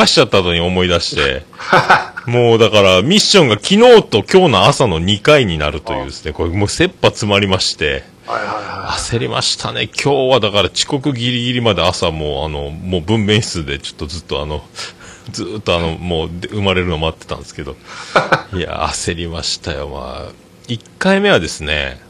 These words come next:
Speaker 2: うん。
Speaker 1: なんすか、あの、まあ、自ら迎えに行ったんですけど、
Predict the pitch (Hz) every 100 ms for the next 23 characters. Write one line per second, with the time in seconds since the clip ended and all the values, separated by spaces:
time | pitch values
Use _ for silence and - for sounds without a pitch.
0 | - - 151 113 95 - - - - -
1 | - - 92 90 90 - 82 76 71 67
2 | - - - - - - - - 147 107
3 | 131 147 165 135 98 107 110 127 120 110
4 | - 107 76 - 76 76 65 -